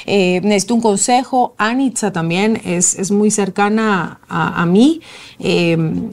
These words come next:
le hablo muchísimo ahora por Instagram, pero, o sea, todo el tiempo mantengo un diálogo <laughs> y nos estamos ahí pendientes y, y somos muy amigas. Obviamente Ricardo,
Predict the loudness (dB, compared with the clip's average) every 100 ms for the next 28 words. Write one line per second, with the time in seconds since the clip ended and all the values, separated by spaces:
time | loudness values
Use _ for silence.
0 | -4 0 0 2 0 -2 -4 -2 -2 -2
1 | -2 -2 -2 -2 0 0 0 0 -2 0
2 | 2 2 2 0 _ _ -6 0 0 0
3 | 0 2 2 0 2 0 0 -2 -2 0
4 | 2 2 2 2 0 -2 0 0 2 2
5 | 4 2 0 -2 -2 -2 -2 0 2 2
6 | 2 -2 -4 -10 -14 -16 -6 0 2 4
7 | 2 2 2 2 2 0 2 0 2 0
8 | 0 -2 -2 2 0 0 -4